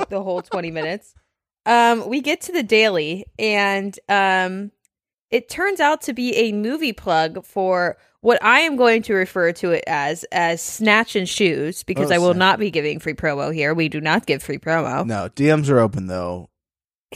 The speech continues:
Speaker 1: Movie
Speaker 2: <laughs> Yeah.
Speaker 1: company. Let
Speaker 2: Hit
Speaker 1: us
Speaker 2: us,
Speaker 1: know.
Speaker 2: hit us up, Shrek people. <laughs>
Speaker 1: Yeah, Shrek people, which I believe is DreamWorks. Uh, let us
Speaker 2: Yes.
Speaker 1: know.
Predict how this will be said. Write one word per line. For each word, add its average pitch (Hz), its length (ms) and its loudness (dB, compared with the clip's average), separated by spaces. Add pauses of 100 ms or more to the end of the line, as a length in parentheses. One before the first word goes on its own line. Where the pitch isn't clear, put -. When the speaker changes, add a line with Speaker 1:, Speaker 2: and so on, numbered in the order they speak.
(140)
Speaker 1:
Movie 107 280 2
Speaker 2:
<laughs> - 40 -10
Yeah. 214 280 4
Speaker 1:
company. 117 280 -8 (200)
Let 123 180 -2
Speaker 2:
Hit - 100 2
Speaker 1:
us 311 80 -2
Speaker 2:
us, 107 100 -4
Speaker 1:
know. - 60 -6
Speaker 2:
hit 277 140 4
us - 220 -2
up, 240 260 4
Shrek - 480 -2
people. 202 480 0
<laughs> - 100 -2
Speaker 1:
Yeah, 110 240 -4
Shrek - 420 -4
people, 147 300 -4
which 123 180 -6
I 135 40 0
believe 143 300 -4
is 110 140 -12
DreamWorks. 127 800 -6 (140)
Uh, 110 380 -6
let 220 220 4
us 170 80 2
Speaker 2:
Yes. - 80 -6
Speaker 1:
know. 127 360 -4